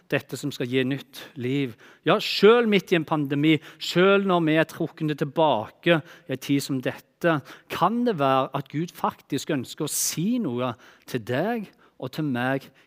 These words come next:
i denne tiden vi er inne i nå. For profeten Elia sin del, så kom det noe som er en kjempestor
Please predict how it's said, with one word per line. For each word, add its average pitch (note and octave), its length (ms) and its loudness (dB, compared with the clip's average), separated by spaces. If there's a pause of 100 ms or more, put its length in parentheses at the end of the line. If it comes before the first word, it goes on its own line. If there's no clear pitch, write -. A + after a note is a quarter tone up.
(120)
i B2 100 -8
denne A#2 280 -2
tiden A2+ 320 -6
vi A2+ 80 -12
er - 120 -12
inne G2+ 300 -8
i A2 120 -10 (300)
nå. G2+ 180 -12 (1040)
For E3+ 220 0 (260)
profeten G#3 480 0
Elia F3 360 0 (480)
sin D3 160 0
del, A2+ 260 2 (480)
så - 160 -12
kom A3 200 0
det G#3 100 0
noe F#3+ 100 -2
som F3 160 -2
er F#3 120 0
en F3 60 -8
kjempestor - 1160 -4